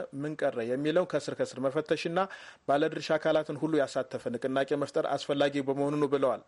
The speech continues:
ወባን ለመከላከል በአሁኑ ሰዓት ሀያ ሚሊዮን የአልጋ ጎበር መሰራጨቱን የገለጹት ዶክተር ሊያ ሕክምናውም እስከ ጤና ኬላ ድረስ ተደራሽ ለማድረግ ሰፊ ጥረት ተደርጓል ብለዋል። በዚህም የመድኃኒት አቅርቦት እጥረት እንዳይኖር ማድረግ እንደተቻለ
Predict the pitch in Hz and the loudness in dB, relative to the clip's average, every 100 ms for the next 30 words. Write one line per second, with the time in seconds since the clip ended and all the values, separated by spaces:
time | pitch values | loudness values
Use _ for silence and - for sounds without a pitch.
0 | - - 143 160 202 202 143 - 139 - | -20 -2 4 6 6 2 0 -2 -2 0
1 | - - - 143 165 185 - 180 180 156 | -4 -8 -4 0 0 -2 2 2 2 0
2 | 156 151 135 120 131 139 147 143 156 151 | 0 0 0 2 2 4 4 4 2 0
3 | 143 - 151 156 160 170 160 147 131 127 | -2 0 2 2 0 0 0 0 0 -2
4 | 110 - 143 165 170 185 208 - - - | -2 -2 0 0 2 2 0 -8 -20 -4
5 | 160 - 185 185 185 185 175 - 147 - | -4 0 0 2 4 2 2 0 -2 0
6 | 147 143 135 123 117 120 - 143 147 151 | 0 0 0 -2 -2 -4 -2 0 0 0
7 | 147 - 156 160 170 185 - 151 151 147 | -2 -2 0 0 0 -2 -2 -4 -4 0
8 | 143 - 135 131 139 143 135 143 120 - | 0 2 0 0 2 2 4 2 2 -2
9 | - - - - 135 170 170 202 226 165 | -14 -20 -20 -4 2 4 4 2 2 2
10 | 156 156 160 151 143 143 127 120 - 156 | 4 4 4 2 -2 0 -2 -2 -4 -4
11 | - 147 160 190 196 147 143 139 143 139 | -2 2 2 2 0 0 -2 -4 -4 -4
12 | 143 151 | 0 2